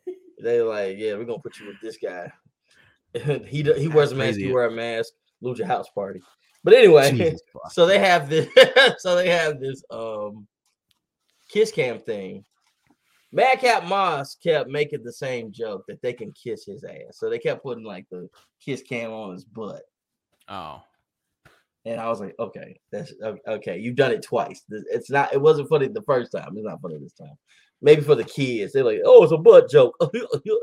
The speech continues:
Speaker 2: They, maybe they think it's funny. But me, I was just like, "Okay, this joke is stale. This joke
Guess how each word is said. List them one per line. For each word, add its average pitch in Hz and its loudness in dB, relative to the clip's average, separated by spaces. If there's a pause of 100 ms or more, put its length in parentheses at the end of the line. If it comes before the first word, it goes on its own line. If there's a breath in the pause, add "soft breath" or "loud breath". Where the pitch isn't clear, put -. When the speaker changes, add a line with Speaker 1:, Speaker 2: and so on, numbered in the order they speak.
(240)
Speaker 2:
They, 113 -10
maybe 120 -8
they 107 -6
think 101 -16
it's 98 -20
funny. 98 -18 (760 soft breath)
But 131 -4
me, 175 4
I 147 6
was 139 -2
just 127 -8
like, 117 -4 (100)
"Okay, 113 -2
this 110 -10
joke 107 -6
is 95 -14
stale. 101 -6
This 107 -18
joke 101 -8